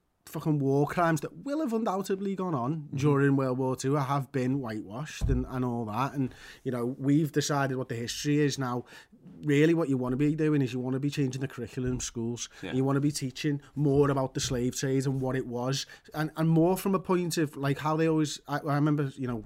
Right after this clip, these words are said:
Speaker 1: speaking about World War Two with a history teacher i-, in school one time. He's like, "This is it really in the curriculums,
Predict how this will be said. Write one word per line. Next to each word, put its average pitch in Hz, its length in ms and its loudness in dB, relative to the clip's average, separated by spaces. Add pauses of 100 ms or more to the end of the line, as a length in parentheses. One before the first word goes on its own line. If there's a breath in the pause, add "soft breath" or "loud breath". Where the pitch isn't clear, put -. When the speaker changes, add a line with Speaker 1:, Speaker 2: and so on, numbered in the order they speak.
Speaker 1:
speaking 127 320 -6
about 120 140 -4
World 120 200 -2
War 117 120 -4
Two 120 160 -6
with 127 100 -4
a 135 40 -2
history 135 320 -6
teacher 147 520 -4
i-, 127 180 -8
in 120 120 -8
school 117 300 -6
one 135 180 -2
time. 143 220 -2
He's 127 100 -2
like, 117 160 -8 (260 loud breath)
"This 147 200 2
is 151 100 -2
it 143 100 4
really 131 320 2
in 139 80 2
the 139 80 0
curriculums, 139 640 -2